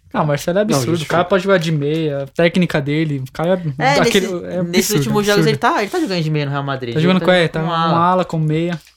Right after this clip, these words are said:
Speaker 1: Ele
Speaker 3: É.
Speaker 1: joga.
Speaker 3: Ele mesmo já deu uma entrevista falando que ele pretende jogar de meia no,
Speaker 2: Uhum.
Speaker 3: no fim da final da
Speaker 1: Joga
Speaker 3: carreira
Speaker 2: Eu
Speaker 3: dele.
Speaker 2: acho que já tá na hora já, né, mano? Que ele não consegue manter o ritmo ali da lateral.
Speaker 1: É,
Speaker 2: O
Speaker 1: que já tá
Speaker 2: Mendy é muito
Speaker 1: chegando na
Speaker 2: mais,
Speaker 1: idade.
Speaker 2: tipo,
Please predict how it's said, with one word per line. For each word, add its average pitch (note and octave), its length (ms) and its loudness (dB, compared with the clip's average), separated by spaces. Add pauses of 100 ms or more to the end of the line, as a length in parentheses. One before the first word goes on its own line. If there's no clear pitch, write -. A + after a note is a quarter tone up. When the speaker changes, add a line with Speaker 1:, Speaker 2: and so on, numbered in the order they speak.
(200)
Speaker 1:
Ele F3 120 -10
Speaker 3:
É. F#3 40 -6
Speaker 1:
joga. D#3+ 220 -4 (180)
Speaker 3:
Ele A3 200 2
mesmo A#3 240 0
já G3+ 100 2
deu F3+ 140 0
uma F3+ 80 -2
entrevista E3+ 360 0
falando D#3 220 0
que D#3 80 -6
ele D3+ 80 -2
pretende D#3+ 340 0
jogar C#3 220 2
de A#2+ 80 -4
meia A2+ 240 -4
no, A2+ 100 -6
Speaker 2:
Uhum. C#3 300 0
Speaker 3:
no A#2 140 -4
fim C3 200 -8
da A#2+ 120 -4 (200)
final A#2+ 200 -4
da A#2+ 80 -2
Speaker 1:
Joga C#3 100 -2
Speaker 3:
carreira - 200 2
Speaker 2:
Eu D3 80 6
Speaker 3:
dele. D3 120 6
Speaker 2:
acho - 100 -2
que G#3 80 -6
já G3 160 2
tá G3 140 0
na B3+ 140 0
hora A3 280 2
já, D#3+ 140 2
né, E3 100 2
mano? E3+ 200 0
Que C#3 80 -4
ele C#3+ 80 0
não F3+ 80 -2
consegue G#3 320 -4
manter D3 240 0
o C3 80 2
ritmo B2+ 460 -4
ali A#2+ 200 -4
da A#2 140 -2
lateral. A#2 480 -4 (200)
Speaker 1:
É, F#3 120 0
Speaker 2:
O - 20 0
Speaker 1:
que D3 140 0
já C#3+ 120 2
tá B2+ 120 -6
Speaker 2:
Mendy F#3 260 4
é G3 120 6
muito E3+ 200 0
Speaker 1:
chegando G3+ 120 2
na G3+ 40 4
Speaker 2:
mais, G3 240 2
Speaker 1:
idade. D3+ 140 -8
Speaker 2:
tipo, D#3+ 320 2